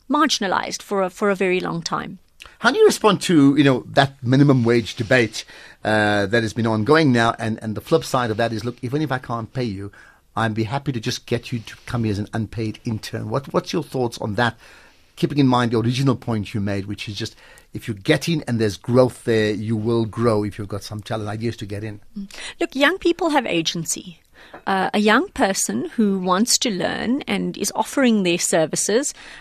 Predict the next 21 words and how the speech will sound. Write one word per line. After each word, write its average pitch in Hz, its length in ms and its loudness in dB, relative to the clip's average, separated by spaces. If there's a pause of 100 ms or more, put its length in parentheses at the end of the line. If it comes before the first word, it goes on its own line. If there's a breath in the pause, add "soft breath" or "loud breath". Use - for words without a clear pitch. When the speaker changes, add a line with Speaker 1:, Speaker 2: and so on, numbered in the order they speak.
(140)
Speaker 1:
um, 190 320 -2
you 262 140 2
know, 247 80 6
I've 240 220 4
done 185 180 -2
that 160 160 -6
in 185 180 -2
my 180 160 4
lifetime. - 520 -4
I've 196 160 2
offered - 320 2
services 190 500 2
at 180 100 -8
places 175 500 -2
and 170 140 0
I've 180 120 -4
done 175 160 2
it 202 140 -2
as 185 100 -4
a 180 60 -2
volunteer. 160 640 -2